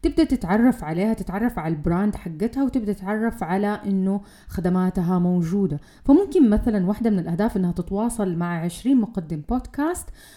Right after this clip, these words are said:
عشان يستضيفوها في برنامجهم، و، و their audience، إن الaudience حقونهم يبدأوا يتعرفوا على منى ويتعرفوا على خدماتها والأشياء اللي هي،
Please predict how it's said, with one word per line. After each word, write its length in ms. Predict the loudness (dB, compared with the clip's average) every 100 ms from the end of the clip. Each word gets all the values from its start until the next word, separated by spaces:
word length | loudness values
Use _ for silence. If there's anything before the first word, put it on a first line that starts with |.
| -8
عشان 340 | 0 2 4 4
يستضيفوها 640 | 4 0 0 0 4 4
في 80 | 4 0
برنامجهم، 760 | 0 0 0 2 0 0 2
و، 280 | 4 2 -2 -6
و 140 | -4
their 260 | 2 4 2
audience، 800 | 2 6 8 6 4 2 2 2 -2 -12 -14 -4
إن 120 | -4
الaudience 500 | -2 2 4 4 2
حقونهم 680 | 0 -2 0 2 4 4 4
يبدأوا 340 | 2 0 0
يتعرفوا 560 | -2 -2 -2 -2 -4 -6
على 300 | -2 -2 -4 -8 -16 -2
منى 200 | 4 4
ويتعرفوا 500 | 4 0 2 2 0
على 180 | -2 -2
خدماتها 600 | -4 -6 -4 -2 0 0
والأشياء 460 | 0 -2 -6 -6
اللي 220 | -4 -4 -2
هي، 260 | 0 -2